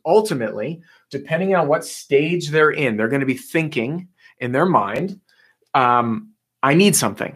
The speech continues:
So if we know it in, in no claim, what does the homeowner need?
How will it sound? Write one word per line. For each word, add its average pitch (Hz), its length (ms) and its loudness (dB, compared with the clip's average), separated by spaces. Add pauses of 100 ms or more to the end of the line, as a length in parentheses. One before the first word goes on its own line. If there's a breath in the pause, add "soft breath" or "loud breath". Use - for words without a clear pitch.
So 135 400 4
if 131 220 2
we 139 120 0
know 156 240 2
it 147 280 0
in, 120 160 -10
in 131 200 -6
no 120 180 4
claim, 139 480 -2 (100)
what 135 160 2
does 143 140 0
the 135 80 2
homeowner 135 360 2
need? 180 300 0